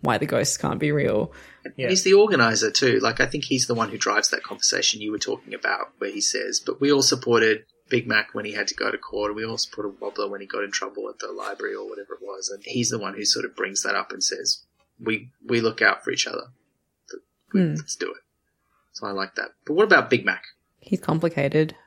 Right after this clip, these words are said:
Speaker 1: um, but good. I was hoping he would get over his guns and ammo thing in this book, but, um, I have a feeling that maybe that's something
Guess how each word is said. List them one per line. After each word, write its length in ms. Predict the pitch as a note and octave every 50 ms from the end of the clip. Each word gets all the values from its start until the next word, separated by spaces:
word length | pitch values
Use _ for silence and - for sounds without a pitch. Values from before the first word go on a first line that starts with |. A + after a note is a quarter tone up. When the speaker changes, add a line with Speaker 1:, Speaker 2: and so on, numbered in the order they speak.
| _
Speaker 1:
um, 440 | - C#3+ C#3+ C#3+ C#3+ C#3+ D3+ D3+ D3+ _ _ _ _ _
but 640 | D#3 D3+ D#3 D3+ - - - - - - - - - _ _ _
good. 420 | - - D3 C#3+ C#3 D#3 E3 D#3+ - - - _ _ _ -
I 40 |
was 100 | D3 D3+
hoping 380 | D3 - - D3+ D3+ D#3+ D#3+ D#3
he 160 | C#3+ - D#3
would 100 | D3 C#3
get 160 | C3+ D3 C#3
over 180 | C#3 C#3 C3+ C#3
his 140 | C3+ C3+ C#3+
guns 320 | C#3+ - C#3 C3+ C#3 C#3
and 80 | C3+ B2+
ammo 340 | - C3 B2+ C3 C3 B2+ C3+
thing 420 | C3+ - C3+ B2+ C3 D3+ D#3+ - _
in 200 | - C#3+ C3+ C3+
this 140 | C#3+ C#3+ -
book, 380 | - - C3 C3 - - - - - _
but, 160 | - - - - -
um, 400 | - - B2 C3 C3 B2+ D3 - _ _ -
I 80 | - C3+
have 100 | C3+ C#3+
a 40 | C#3
feeling 420 | - - E3 D#3+ D#3+ E3 D3+ C#3+
that 140 | C#3 C3+ C3
maybe 260 | - C#3+ C#3 C#3 D3+ D3+
that's 280 | C#3 C3 - D3 -
something 560 | - - D3+ D#3 - F3+ E3+ E3 E3 E3+ D#3+